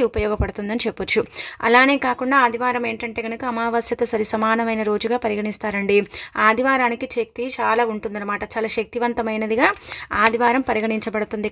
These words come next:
కాబట్టి ఆదివారం ఏదైనా సరే కష్టంగా ఉన్నప్పుడు, కొంచెం బాధలు ఎక్కువగా ఉంటాయి కదా, అలాంటప్పుడు ఈ రూపాయి బిళ్ళ పరిహారం అనేది ఎంత చక్కగా పనిచేస్తుందంటే అంత చక్కగా పనిచేస్తుంది. చేస్తే మీకే అర్థమైపోతుంది, ఫలితం వస్తుందా రాదనేది కూడా తెలిసిపోతుందండి. చేస్తాం కదా మనము, అప్పుడు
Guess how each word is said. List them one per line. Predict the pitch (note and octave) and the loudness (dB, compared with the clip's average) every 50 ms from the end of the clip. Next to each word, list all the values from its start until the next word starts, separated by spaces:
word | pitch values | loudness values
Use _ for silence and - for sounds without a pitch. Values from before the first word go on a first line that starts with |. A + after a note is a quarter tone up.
| - | -4
కాబట్టి | G#3 G#3 G3+ G#3+ G#3+ - D#4+ D#4 C4 A#3 | -4 -4 -4 -4 -2 0 0 2 4 4
ఆదివారం | A3+ A3+ A#3+ A3 A#3 A3+ A3+ A3 - - G#3+ G#3+ | 2 2 2 2 2 2 0 0 -2 -2 -2 0
ఏదైనా | G#3+ A3 A3+ A3 - | 0 0 -2 -2 -2
సరే | A#3+ - - - A3 | -2 -2 -2 -4 -8
కష్టంగా | G#3 - - A#3 G#3+ G#3+ A3 G#3+ G#3 | -8 -6 -6 -4 -2 0 0 0 0
ఉన్నప్పుడు, | G#3 G#3 G#3 G3+ - G#3+ G3+ G#3 - A3+ | 0 -2 -2 -2 0 0 0 2 2 2
కొంచెం | A3 G#3+ A#3+ A3+ A3 G#3 | 2 2 2 2 4 4
బాధలు | G#3+ G#3+ A3 G#3+ | 4 4 2 2
ఎక్కువగా | G#3+ - B3 A#3+ B3 A#3 | 2 4 6 6 6 6
ఉంటాయి | A3 A3 A3 G#3 | 4 2 0 2
కదా, | A3 A#3+ D4 E4+ - - - - - - - A3+ | 2 2 2 2 -2 -8 -18 -18 -12 -2 4 6
అలాంటప్పుడు | A3+ A#3+ A#3+ B3+ C4 B3+ C4 - C#4 C4+ C#4+ C4+ | 6 8 8 6 4 2 -2 -2 0 0 2 4
ఈ | B3+ A3+ | 6 6
రూపాయి | A#3 A3+ - B3 A#3 A#3 | 6 6 6 4 4 4
బిళ్ళ | A#3 A#3 A3+ - | 2 2 2 0
పరిహారం | A3 G#3+ G3 A3 A3 A3 G#3 G#3+ | 0 0 0 0 2 2 2 0
అనేది | A3 G#3+ A#3+ A3+ G#3+ | 2 2 4 4 4
ఎంత | G#3+ G#3+ G#3 B3 A#3+ - | 2 0 0 0 0 0
చక్కగా | A3+ - A#3 A#3+ B3 B3 A#3+ | 0 2 2 2 4 4 2
పనిచేస్తుందంటే | A3 G3+ A#3 A3 - - G#3+ G#3+ G#3 A3 - C4+ | 2 2 0 0 0 0 -2 -2 0 0 0 0
అంత | A#3+ A3 A3+ - - | 2 2 0 0 -2
చక్కగా | G3 - A#3 B3+ B3 - | -2 0 0 2 4 4
పనిచేస్తుంది. | G3 F#3+ - G3+ F#3+ - - G3 G3 G#3+ - - - - - - - - | 4 2 2 -4 -6 -6 -2 2 4 4 4 2 -4 -10 -12 -8 -2 2
చేస్తే | A#3+ A3+ A#3+ - - D4+ C#4 | 4 4 4 4 2 4 4
మీకే | C4+ B3 B3 C4 B3+ A#3+ | 4 4 4 4 2 2
అర్థమైపోతుంది, | A3 A#3+ A3+ A#3 A3+ - A#3 A3 - A#3 A3+ B3+ A#3+ A3+ | 2 0 -4 -4 -2 -2 -2 -2 -2 -2 -4 -4 -4 -4
ఫలితం | G#3 A3 - A#3 A3+ G#3+ | -4 -4 -4 -6 -8 -8
వస్తుందా | G#3+ - - A#3 A#3 A#3 A3+ A3+ | -8 -8 -8 -6 -2 -2 0 0
రాదనేది | G#3+ A3 G#3 A3 A3+ A3 A3+ - | 0 0 0 0 0 2 2 2
కూడా | B3 A#3+ - C4 | 2 2 2 2
తెలిసిపోతుందండి. | A3+ A#3+ - C4+ - C#4+ C4+ - B3+ A3+ A3 G#3+ G#3+ A3+ - B3 | 0 0 0 0 0 0 0 0 -2 -4 -2 0 -2 0 2 2
చేస్తాం | A3 A3 - C4 B3+ B3 C4 | 2 2 2 -2 -2 0 0
కదా | A3+ A3 A3 | 0 0 0
మనము, | G#3 G3+ G#3+ A#3+ E4+ A4 - - - - - - - A3 | 0 0 2 4 4 2 0 -4 -10 -10 -8 -6 -4 0
అప్పుడు | A3 B3 A#3+ | 2 2 4